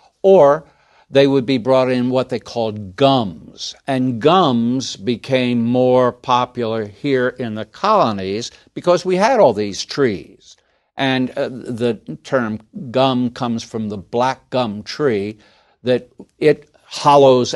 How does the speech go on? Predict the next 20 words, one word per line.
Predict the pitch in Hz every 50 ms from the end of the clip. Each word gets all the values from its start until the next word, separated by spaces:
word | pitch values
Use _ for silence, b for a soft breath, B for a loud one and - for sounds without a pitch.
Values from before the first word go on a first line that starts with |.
| - -
out. | 143 139 117 90 - -
So | - - - 135
you, | 120 117 117 135 143 -
you | 117 117 127 127
have, | 113 104 123 120 117 113 113 110 107 - b b b b b b b b _
uh, | - 117 110 92 -
the | - 107 110 107 110
outside | 110 135 147 - - - - 147 120 117 110 110 110 107 87 - _ _ -
perimeter | - - 123 117 120 127 147 143 127 104 101 104 104 98
of, | - 123 117 117 117 110 92 92 - -
of | 120 110 101 90 85
the | 104 101
tree, | - - - - 160 175 170 135 107 104 104 107 104 B B B B
and | - 120 113
then | 117 113 110
it's | 107 104 - -
hollow | - - - 156 160 135 117 110 107
in | 107 104
the | 107 117
middle. | 139 175 208 202 131 85 - -